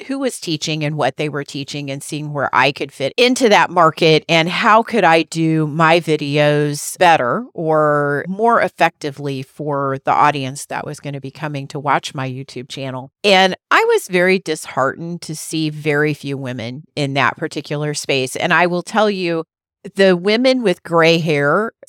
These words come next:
is even fewer than the women showing up. And women in the typically male-dominated areas like outdoor photography,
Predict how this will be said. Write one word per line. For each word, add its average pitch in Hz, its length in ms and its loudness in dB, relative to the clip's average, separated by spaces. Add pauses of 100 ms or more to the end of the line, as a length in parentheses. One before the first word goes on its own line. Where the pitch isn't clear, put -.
(140)
is 170 180 -6
even 165 340 -2
fewer 151 800 0
than 151 520 0
the 160 80 -2
women 147 420 -2
showing 131 540 -4
up. 101 280 -2 (500)
And 175 640 4
women 190 480 2
in 160 560 0 (180)
the 156 400 4 (400)
typically 247 560 -2
male-dominated 165 1000 0
areas 185 520 2
like 143 200 -2
outdoor 147 420 0
photography, 147 1000 -2